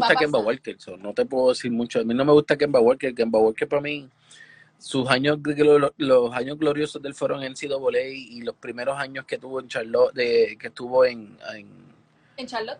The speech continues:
Speaker 1: um, en
Speaker 2: En
Speaker 1: Charlotte, sí,
Speaker 2: Charlotte,
Speaker 1: exacto.
Speaker 2: sí, en Charlotte.
Speaker 1: Pero de ahí en fuera, y, y, y en Charlotte nunca le dieron un buen equipo, so, ahí lamentablemente Michael Jordan, como decimos en la música, lo engavetó, porque no lo dejó crecer,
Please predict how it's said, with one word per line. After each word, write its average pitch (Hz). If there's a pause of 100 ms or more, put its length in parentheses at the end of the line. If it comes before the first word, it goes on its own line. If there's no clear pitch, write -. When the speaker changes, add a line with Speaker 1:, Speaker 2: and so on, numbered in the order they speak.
Speaker 1:
um, 113
en 131
Speaker 2:
En 131
Speaker 1:
Charlotte, 127
sí, 165
Speaker 2:
Charlotte, 156
Speaker 1:
exacto. -
Speaker 2:
sí, 190
en 160
Charlotte. 151
Speaker 1:
Pero 127
de 123
ahí 123
en 139
fuera, 143
y, 143
y, 139
y 131 (100)
en 139
Charlotte 143
nunca 160
le 160
dieron 156
un 156
buen 156
equipo, 147
so, 120 (100)
ahí 127
lamentablemente 143
Michael 120
Jordan, 139
como 117
decimos 135
en 147
la 143
música, 151
lo 120
engavetó, 117 (960)
porque 127
no 127
lo 143
dejó 147
crecer, -